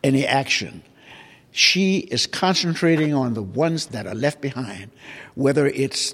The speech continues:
the children or the wives of alcoholics, or whether it is the children that are home. To have a child die in the war is a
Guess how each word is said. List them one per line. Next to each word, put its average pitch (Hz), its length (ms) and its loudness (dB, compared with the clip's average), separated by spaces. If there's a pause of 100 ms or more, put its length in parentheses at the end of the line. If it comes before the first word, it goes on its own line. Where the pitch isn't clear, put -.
(120)
the - 120 -14 (140)
children 160 500 2
or 113 100 0
the 110 160 -6
wives 135 440 2
of 117 100 -2
alcoholics, 135 960 0 (640)
or 139 180 0
whether 147 220 4
it 143 180 2
is 139 280 0
the 117 440 -8
children 175 640 2 (180)
that 139 380 -6
are 123 120 -2
home. 190 480 2 (720)
To 147 100 0
have 165 200 4
a - 20 0
child 170 400 2
die 160 280 2
in 170 180 2
the 156 60 0
war 147 440 2 (640)
is 139 160 0
a 123 420 0